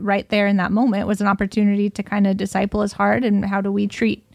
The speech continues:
how do we treat that boy when he's speaking unkindly to you? How can we respond? How can we show him love in that moment?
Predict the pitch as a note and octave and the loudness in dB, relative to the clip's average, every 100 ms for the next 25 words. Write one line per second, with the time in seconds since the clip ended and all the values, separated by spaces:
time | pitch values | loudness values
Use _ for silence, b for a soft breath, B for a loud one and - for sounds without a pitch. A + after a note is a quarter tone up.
0 | b b b - A#3+ B3 A3 B3 A3+ G#3 | b b b 2 4 4 2 0 2 2
1 | F#3+ G3+ G3 F#3+ G3+ G3+ G3 - - G3 | 2 2 2 2 2 2 0 -2 -2 2
2 | G3+ G3+ G3+ - G3 G3 G3+ F#3+ - F3 | 2 2 2 2 2 2 2 -4 -6 -6
3 | F3+ F#3+ F#3+ G3+ G3+ F#3+ F#3+ F#3+ F3+ F#3+ | -2 -4 0 2 4 2 0 0 0 0
4 | F#3+ G3 G3 G3 - G3+ F#3+ F#3+ F#3+ F#3+ | 0 0 2 2 0 0 0 2 2 0
5 | b b b G3 F#3 - G3+ - B3 G3+ | b b b 0 0 0 -4 -10 -6 -4
6 | F3+ - F#3+ G3 G#3 | -4 -4 -4 -2 -4